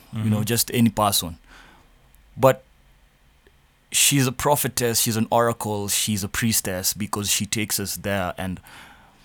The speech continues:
Speaker 1: she has this song, like, she, she, she was telling us, like, when she was in Germany, she went there for three weeks, but found herself there for six months because of covid. And then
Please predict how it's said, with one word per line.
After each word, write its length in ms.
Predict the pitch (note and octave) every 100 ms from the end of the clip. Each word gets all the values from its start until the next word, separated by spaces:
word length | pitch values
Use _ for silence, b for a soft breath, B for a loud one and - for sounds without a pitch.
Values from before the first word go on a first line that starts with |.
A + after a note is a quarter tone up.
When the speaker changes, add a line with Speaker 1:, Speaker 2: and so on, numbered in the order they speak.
| B B B _ - _ - -
Speaker 1:
she 160 | -
has 220 | A2+ B2 A2
this 160 | A#2+
song, 280 | - A2+ G#2+
like, 160 | G#2 F#2+
she, 300 | - A#2 A2
she, 340 | - - B2 -
she 240 | - -
was 140 | A#2 -
telling 340 | B2 B2 A#2
us, 160 | G#2 A2
like, 160 | G#2
when 100 | A2
she 160 | G#2 B2+
was 180 | A2+ G2+
in 120 | G2+
Germany, 380 | G2+ G#2+ G#2 G2
she 160 | -
went 220 | A#2 B2+ B2
there 80 |
for 140 | A#2 G#2+
three 240 | - A#2
weeks, 460 | G2+ G#2+ - - - B B B B B B
but 100 | G#2+
found 220 | - A#2+
herself 380 | A2 - A2 G#2
there 180 | G2 G#2
for 120 | -
six 320 | G2+ A2 G2+ -
months 420 | G#2 G2 G2 -
because 320 | G#2 G#2 G2
of 120 | F#2+ -
covid. 420 | G#2+ G#2+ F2+ E2+ - b b b b b -
And 140 | A2+ A2
then 340 | A2+ G2+ G#2